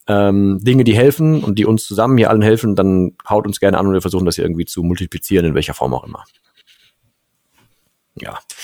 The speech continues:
da hat er sich schon zurückgelehnt. In diesem Sinne,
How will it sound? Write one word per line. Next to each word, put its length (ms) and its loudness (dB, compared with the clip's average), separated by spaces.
da 60 -2
hat 80 2
er 60 2
sich 120 2
schon 160 0
zurückgelehnt. 720 2
In 200 4
diesem 260 2
Sinne, 340 2